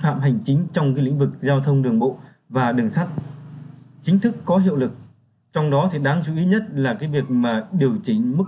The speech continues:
xử phạt đối với các hành vi vi phạm quy định về nồng độ cồn theo luật phòng chống tác hại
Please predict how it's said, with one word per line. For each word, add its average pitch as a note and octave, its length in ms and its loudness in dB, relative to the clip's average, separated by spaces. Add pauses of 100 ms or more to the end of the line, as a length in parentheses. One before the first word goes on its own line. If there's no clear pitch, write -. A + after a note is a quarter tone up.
(100)
xử C3+ 160 -2
phạt C#3+ 380 -4
đối C#3+ 180 2
với F3 140 -4
các F#3 180 -4
hành C3 220 0
vi C#3 180 2
vi C3+ 280 0
phạm D3 180 -2 (460)
quy E3+ 120 0
định D3+ 300 -2
về B2 160 2
nồng A#2+ 200 0
độ B2+ 140 0
cồn A2+ 260 -2 (440)
theo E3+ 100 2
luật D3+ 180 2 (140)
phòng C3 300 0
chống D3+ 200 2
tác F3+ 200 0
hại D#3 220 -2